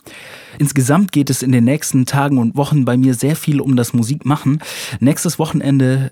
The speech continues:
ähm, um den zehnten Februar, fahre ich nämlich, ähm, das habe ich in einer vorangegangenen Episode schon mal angekündigt,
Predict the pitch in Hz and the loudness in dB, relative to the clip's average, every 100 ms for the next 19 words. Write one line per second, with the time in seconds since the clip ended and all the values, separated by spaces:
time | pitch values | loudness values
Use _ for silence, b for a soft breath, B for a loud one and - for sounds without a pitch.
0 | - 110 104 104 107 - 143 123 117 110 | -4 -4 -2 -4 -6 -2 0 2 2 2
1 | 110 - - 156 131 - 160 127 104 104 | -2 -8 -2 -2 0 -2 -2 -2 -2 0
2 | 147 B B B 113 120 127 131 117 113 | -2 B B B -4 -2 2 2 2 0
3 | - - 120 110 120 - - 113 107 104 | -4 -8 -8 -8 -8 -8 -6 -4 -2 -2
4 | 101 101 - _ - 107 120 131 123 117 | -2 -4 -6 _ -6 -2 2 2 2 2
5 | 113 107 117 120 120 - 110 127 165 113 | 0 -2 -2 0 0 0 -2 0 0 0
6 | 120 131 - | 0 0 -2